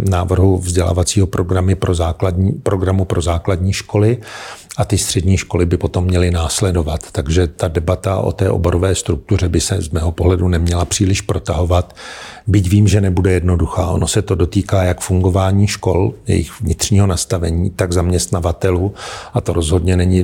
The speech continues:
věc, která by se dala rozhodovat nějak politicky, že by se minister podíval z okna a řekl si, „Tak budeme mít těchto pětadvacet oborů.“ Ta struktura musí být výsledkem shody mezi těmi klíčovými hráči, mezi zaměstnavateli a ško-, a školami.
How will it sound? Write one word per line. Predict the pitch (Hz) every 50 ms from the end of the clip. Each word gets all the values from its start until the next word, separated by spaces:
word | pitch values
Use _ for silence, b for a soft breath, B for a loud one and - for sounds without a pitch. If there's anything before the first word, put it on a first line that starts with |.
| 104 120
věc, | 120 110 101 90 95 87 - - -
která | - 87 85 85
by | 82 -
se | 82 - 92
dala | 90 87 90 90
rozhodovat | 85 82 - 87 87 85 85 85 80
nějak | 87 90 87 85
politicky, | - - 87 82 82 - - 80 - - - -
že | - 95
by | 85 95
se | - -
minister | 98 90 87 85 82 - - 101
podíval | - - 90 82 82 85 95 95 87
z | - -
okna | - - - - 92 87
a | 85
řekl | 87 82 - - 82
si, | - - 95
„Tak | - - 95 87 - -
budeme | - 92 90 85 92 90
mít | 87 90 87 - B B B B B B B
těchto | - 95 82 87 85
pětadvacet | - 90 - 95 92 85 87 82 - 104 95 -
oborů.“ | 82 80 76 85 87 87 90 92 95 98 B B B B B B B
Ta | - 98
struktura | - - 98 92 87 - - 98 90
musí | 90 90 85 - - - 95
být | 95 90 -
výsledkem | - 87 85 - - 104 95 - - - 95 95 92
shody | - - - - 95 87 80 85 82
mezi | 82 82 82 80 73 87
těmi | - - 87 85 87
klíčovými | 82 - 87 85 - - - 95 85 87 87 90 90
hráči, | 85 85 82 80 78 73 - - -
mezi | 87 87 82 87 85
zaměstnavateli | 82 82 80 82 82 85 - - 92 87 85 85 - - 95 87 90 101
a | - -
ško-, | - - - - 185 175 175 143 151 220 220 139 113 -
a | - 113
školami. | - - - - - - 90 80 80 80 80